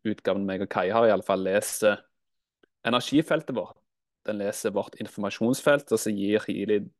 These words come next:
informasjon hvor det er blokkeringer i auraen din. Så det Healy leste på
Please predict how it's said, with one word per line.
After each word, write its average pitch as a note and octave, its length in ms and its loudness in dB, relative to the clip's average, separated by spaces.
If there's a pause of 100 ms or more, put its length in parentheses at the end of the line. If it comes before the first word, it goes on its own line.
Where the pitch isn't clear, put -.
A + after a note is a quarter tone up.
(560)
informasjon A#2+ 800 0 (380)
hvor B2 720 2 (760)
det A2+ 120 2
er A2+ 80 2
blokkeringer A#2+ 640 0 (180)
i A2+ 160 -2
auraen C3+ 380 -2
din. G2+ 160 -6 (2250)
Så G2 180 -6
det G2 200 -4
Healy G2 320 -2
leste F#2+ 360 -4
på G2 160 -2